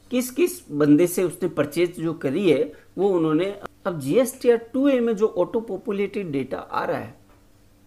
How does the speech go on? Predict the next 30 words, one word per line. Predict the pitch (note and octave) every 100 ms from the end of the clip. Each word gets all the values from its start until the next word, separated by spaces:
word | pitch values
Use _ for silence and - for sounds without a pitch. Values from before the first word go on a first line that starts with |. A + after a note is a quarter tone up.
| _ _ _ _ _ _ -
तो | G#3
इसका | G#3 A#3
सब, | A3 A3+ A3
सबसे | - - - A#3
सही | - D3 G#3+
तरीका | - D3 D3 C#3+ F3+
ये | D3 F3+ D#3
है | C#3+ E3 - - - -
कि | D#3+
जब | F3 G3
आप | F3 E3+
अपना | - E3+ D#3+ - -
जीएसटीआर | C3 D#3 F3 - F#3 F#3
टू | F#3 F3+ F#3+
ए | E3+
व्यू | C3 A3+
करते | G3+ C#3+ -
हैं, | E3 D3+ D#3+ - - - - - -
तो | A3
उस | A3 -
समय | B3
आप | B3 A#3
ये | A3
चेक | - G3+ -
कर | -
लें | C3+ C3+ B3+ - - - _ _ - _ -
कि | G3
जितनी | C#3 - A#3+ C4
भी | A#3
आपने | D#3 C#3+ D3+ C#3+